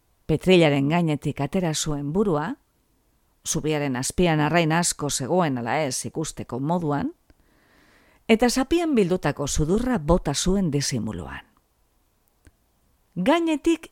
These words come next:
ehun kilo kendu izan balizkiote legez sentitu zen. Irribarretxo maltzur bat ere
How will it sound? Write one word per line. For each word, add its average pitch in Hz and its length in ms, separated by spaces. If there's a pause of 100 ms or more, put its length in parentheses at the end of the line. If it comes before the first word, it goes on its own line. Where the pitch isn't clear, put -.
ehun 311 400
kilo 294 480
kendu 269 400
izan 233 400
balizkiote 196 760
legez 196 340
sentitu 123 680
zen. 92 320 (960)
Irribarretxo 214 720
maltzur 147 400
bat 160 240
ere 123 220